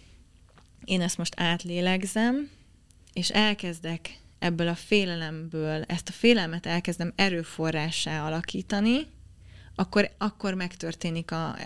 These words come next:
erre van egy szakszó is, a trauma növekedés,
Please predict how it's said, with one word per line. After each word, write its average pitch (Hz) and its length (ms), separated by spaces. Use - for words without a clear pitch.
erre 185 200
van 180 180
egy 170 140
szakszó - 360
is, 170 80
a 165 80
trauma 165 380
növekedés, 196 960